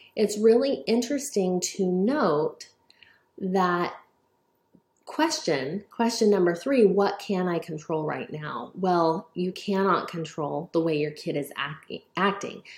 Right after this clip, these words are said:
You only get to control the way that you are thinking, feeling, and acting. And that is true for all of our situations. When we look at what we can control right now,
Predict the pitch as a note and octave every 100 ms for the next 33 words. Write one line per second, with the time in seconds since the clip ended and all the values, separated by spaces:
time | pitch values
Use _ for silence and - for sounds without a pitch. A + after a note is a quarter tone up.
0 | - _ - F#3 - - G3+ D4 D4+ G3
1 | C3 B2+ - D3+ D3 D3 C#3 B2+ A#2 F#3
2 | _ - F3 E3 D#3+ D#3+ D#3 D#3 F#3+ A3+
3 | A3+ - D3+ D3 C#3+ - - F3 D3+ D3
4 | D3 D3 F3+ G#3 - D#3+ C#3+ C#3+ D3 F3
5 | - E3+ - G#3+ B3 - - - - -
6 | - - - - A3 G#3+ G#3 G3 - F#3
7 | G3 G3+ A3+ A#3 - G#3 F#3 F#3 F3 D#3+
8 | D#3+ E3 D#3+ D#3+ D#3 - D#3+ D#3 D#3+ E3
9 | E3 D#3 C3 D#3 - - _ - F#3 F#3
10 | G3+ F#3+ G3 A#3+ - F#3 F3+ F3 F3 G3
11 | - _ - F3 F#3 G3 A3 - F3 D#3+
12 | D#3+ F#3 E3 F3+ F3+ F3 E3+ D#3+ - E3
13 | F3 F3+ E3+ D#3 F3+ A#3 D#3 D#3+ F#3 B3+